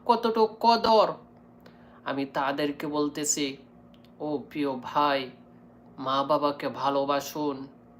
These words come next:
মা-বাবাকে ভালোবাসুন। আসলে আমরা মা-বাবাকে কদর করতে বুঝি না।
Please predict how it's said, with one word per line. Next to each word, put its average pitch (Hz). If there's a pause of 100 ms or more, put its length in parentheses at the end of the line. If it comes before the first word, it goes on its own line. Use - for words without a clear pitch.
(300)
মা-বাবাকে 147
ভালোবাসুন। 165 (3250)
আসলে 202
আমরা 185 (480)
মা-বাবাকে 147
কদর 147
করতে 139
বুঝি 139
না। 143